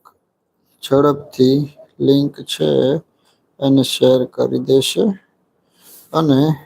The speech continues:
લાઈવ સ્ટ્રીમ છે એની અંદર જોડાઈ જશે. ચલો, આપણે શરૂઆત કરવા જઈ રહ્યા છીએ. અંદાજે ચારેક કલાક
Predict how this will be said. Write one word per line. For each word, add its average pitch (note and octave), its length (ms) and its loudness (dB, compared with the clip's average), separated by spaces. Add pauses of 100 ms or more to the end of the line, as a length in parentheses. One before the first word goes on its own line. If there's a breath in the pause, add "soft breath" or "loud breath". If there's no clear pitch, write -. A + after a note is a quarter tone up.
(100)
લાઈવ C#3 340 2
સ્ટ્રીમ C#3 480 -6
છે - 200 -10
એની C3 300 -2
અંદર B2 200 -4 (120)
જોડાઈ A#2+ 320 -8
જશે. A2+ 400 -20 (4000 soft breath)
ચલો, D3+ 300 -2
આપણે C#3+ 380 2
શરૂઆત D3+ 600 0 (120)
કરવા D3 280 -4
જઈ C3+ 320 0
રહ્યા C#3 340 0
છીએ. E3 300 -4 (340)
અંદાજે E3 500 -2
ચારેક D3 500 -2 (100)
કલાક C#3 300 -2